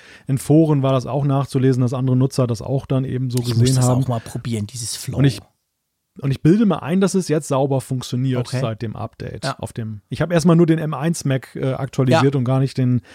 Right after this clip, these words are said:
Speaker 1: den Haupt-, den, den iMac hier. Und, äh, das reicht aber dennoch schon.
Speaker 2: Ich muss das auch mal ausprobieren,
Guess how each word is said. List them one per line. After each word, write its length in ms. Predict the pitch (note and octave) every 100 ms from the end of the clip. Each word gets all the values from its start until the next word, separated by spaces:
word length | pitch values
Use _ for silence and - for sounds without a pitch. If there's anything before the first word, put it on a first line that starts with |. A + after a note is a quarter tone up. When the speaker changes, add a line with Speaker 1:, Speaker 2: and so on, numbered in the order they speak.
| - -
Speaker 1:
den 140 | A2+
Haupt-, 240 | B2+ - C#3+
den, 240 | B2+ C#3
den 380 | B2 B2 A#2+ B2+
iMac 420 | A#2 C#3+ C#3 B2+
hier. 300 | - B2+ D#3 - - - - - _
Und, 340 | A#2+ A#2+ B2 B2
äh, 180 | A#2
das 540 | A2+ C#3 - C3 B2+ B2
reicht 220 | B2 C#3+
aber 160 | B2 A#2
dennoch 300 | A#2+ A#2+ G2+
schon. 360 | - G#2+ F#2+ - _ _
Speaker 2:
Ich 160 | - D3+
muss 140 | D#3
das 160 | - A2+
auch 120 | A2+ G#2
mal 100 | F2+
ausprobieren, 580 | F2+ - A2 G2 G2+